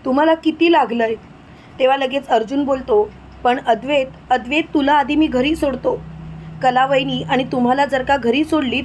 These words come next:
तर माझं टेन्शनसुद्धा जाईल. नाहीतर उगाचच हा राहुल काहीतरी करायचा, आधीच तो फरार आहे.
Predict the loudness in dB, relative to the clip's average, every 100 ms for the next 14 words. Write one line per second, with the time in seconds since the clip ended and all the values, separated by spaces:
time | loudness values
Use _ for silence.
0 | -2 -2 0 0 -2 -4 -2 -2 -2 -2
1 | -4 0 0 0 -2 -6 -18 -20 -20 -20
2 | -20 -20 -20 -4 0 0 2 0 2 -2
3 | 2 0 2 0 0 0 2 2 2 2
4 | 0 0 2 0 2 4 4 2 0 0
5 | 2 -2 0 -4 -2 -2 0 2 4 4
6 | 2 0